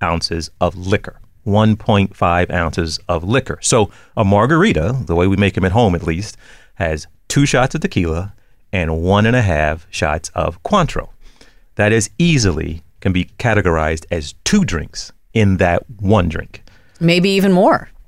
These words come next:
Speaker 1: Possibly. So what does that do to your number? So I, I started adding <laughs> Mine up.
Speaker 2: I'm, I'm over thirty drinks a week then.
Speaker 1: Okay,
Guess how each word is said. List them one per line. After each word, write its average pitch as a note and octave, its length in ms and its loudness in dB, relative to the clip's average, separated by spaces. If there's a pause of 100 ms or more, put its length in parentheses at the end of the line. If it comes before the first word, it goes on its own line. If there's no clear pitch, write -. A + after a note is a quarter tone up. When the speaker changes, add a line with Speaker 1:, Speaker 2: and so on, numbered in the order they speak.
(180)
Speaker 1:
Possibly. - 400 -10 (640)
So A2 160 4
what G2+ 240 2
does G2 200 0
that G2 180 2
do F2+ 160 -4
to - 140 -8
your E2 100 -2
number? G#2+ 280 2
So G2+ 140 0
I, G#2+ 300 2
I A#2 60 2
started F#2 460 0
adding F#2 560 0 (340)
<laughs> - 200 -16 (220)
Mine A#2 300 4
up. E2+ 160 0 (140)
Speaker 2:
I'm, G#3 340 2
I'm F#3 240 4
over F3 320 2
thirty D3+ 300 0
drinks C#3+ 280 -4
a C#3 60 -4
week B2+ 220 -6
then. B2 180 -4
Speaker 1:
Okay, G#2+ 240 -6